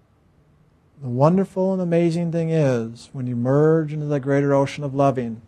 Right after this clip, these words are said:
you still have that awareness of self, if you want to call it that,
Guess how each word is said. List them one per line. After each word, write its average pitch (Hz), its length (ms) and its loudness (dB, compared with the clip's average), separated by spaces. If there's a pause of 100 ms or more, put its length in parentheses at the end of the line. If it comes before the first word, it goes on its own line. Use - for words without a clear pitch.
(680)
you 202 80 -4
still 294 240 -2
have 196 240 2
that 180 100 2
awareness 143 800 0
of 120 320 -6
self, 127 680 0
if - 120 -20
you 123 80 -6
want 123 120 -2
to 120 40 -4
call 135 320 -2
it 147 140 -6
that, 131 340 -6